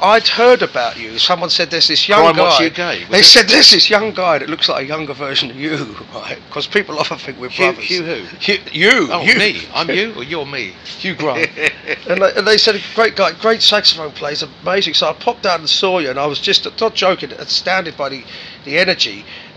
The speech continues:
Speaker 1: uh, of, of what you did and the, the playing. And then when I knew you were Benny's boy, you know, it was amazing. But the other point is the, uh, the sound. You,
Speaker 2: Yeah.
Speaker 1: you, you, you, uh, you've always had this, like, huge, deafening, <laughs> fantastic
Speaker 2: It's,
Speaker 1: sound. You know?
Speaker 2: yeah, I
Speaker 1: It's your trademark, that sound.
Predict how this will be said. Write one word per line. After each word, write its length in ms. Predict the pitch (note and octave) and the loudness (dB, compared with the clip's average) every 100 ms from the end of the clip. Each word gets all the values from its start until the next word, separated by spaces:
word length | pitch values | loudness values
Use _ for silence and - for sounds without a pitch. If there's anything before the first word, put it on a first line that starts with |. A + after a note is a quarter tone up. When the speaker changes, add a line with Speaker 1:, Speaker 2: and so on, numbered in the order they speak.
| - | -8
Speaker 1:
uh, 140 | B2+ - | -8 -6
of, 180 | C3 D3 | -8 -8
of 120 | C#3+ | -10
what 140 | D3 | -10
you 80 | C3 | -8
did 220 | - F#3 B2+ | -4 -2 -4
and 120 | A2+ | -10
the, 60 | A2+ - | -16 -18
the 60 | - | -14
playing. 340 | - E3+ E3+ A2+ | -2 0 0 -2
And 100 | B2+ | -4
then 180 | E3 C#3 D#3+ | -4 -6 -4
when 120 | F3 | -2
I 60 | E3+ | -2
knew 100 | E3 | -2
you 140 | D3 | -4
were 60 | C#3 | 0
Benny's 340 | F3 E3+ C#3 | 0 0 -2
boy, 300 | - A2+ G2+ | -4 -10 -10
you 120 | A2+ | -8
know, 80 | C3 | -8
it 60 | G#2+ | -8
was 120 | C3+ - - | -8 -10 -10
amazing. 340 | D3+ D#3+ E3 B2+ | -4 -4 -4 -6
But 120 | D3 | -6
the 60 | F3+ | -2
other 180 | G3+ G#3 | -2 -2
point 280 | - E3 | -2 -4
is 160 | D3 C3 | -4 -8
the, 220 | D#3 D3+ | -6 -4
uh, 160 | C#3+ C#3+ - - | -4 -6 -10 -8
the 100 | E3 | 0
sound. 600 | - - C4+ G#3+ A2 G2+ - - - - - | 4 6 4 2 -4 -12 -18 -20 -20 -20 -10
You, 100 | F#3+ | -8
Speaker 2:
Yeah. 380 | C#4 C#4+ C#4 B3 | -8 -8 -8 -8
Speaker 1:
you, 80 | - A3+ | -6 -6
you, 80 | A#3+ | -6
you, 120 | G#3+ | -4
uh, 140 | - A#3 - | -4 -4 -6
you've 260 | G#3+ G#3+ | -6 -2
always 220 | C4+ C4 A#3 | 0 0 -2
had 140 | A3+ | -6
this, 220 | F#3+ - | -2 -2
like, 240 | G3 F3 - | -4 -8 -8
huge, 600 | - A3+ B3+ F#3 - - | -8 -4 -4 -2 -2 0
deafening, 380 | G3 - E3 D#3 | 0 0 -4 -4
<laughs> 380 | - - F3+ - | -4 -2 -6 -2
fantastic 540 | - F3 - A#3 - | 0 2 4 2 2
Speaker 2:
It's, 100 | F3 | -2
Speaker 1:
sound. 440 | - F#3+ F3+ D3 F3 | 0 2 0 -2 -4
You 100 | G3+ | -2
know? 60 | |
Speaker 2:
yeah, 360 | G#3 F3 C3+ - | -2 -2 -4 0
I 40 | |
Speaker 1:
It's 100 | - | 4
your 100 | B3 | 4
trademark, 600 | F3 B3 D4 F#3+ D3+ A#2+ | 4 4 4 2 -4 -4
that 180 | C3 A#2+ | -6 -4
sound. 480 | - - G3+ G#2 | -4 -4 -6 -10